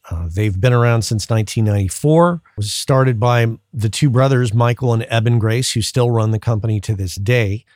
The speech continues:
And you already know that they make incredible sounding products for us all.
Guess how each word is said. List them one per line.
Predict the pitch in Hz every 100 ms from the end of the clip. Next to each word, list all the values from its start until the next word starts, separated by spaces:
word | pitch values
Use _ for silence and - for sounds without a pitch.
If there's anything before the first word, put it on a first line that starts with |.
| _ _ _ _ -
And | 156
you | 156
already | 147 139
know | 120 113
that | 107 104
they | 110
make | 104 98 92 - _ -
incredible | 123 - 123 104 101
sounding | - 113 104 101 92 92 _
products | 117 110 95 -
for | - 101 98
us | 92
all. | 95 92 90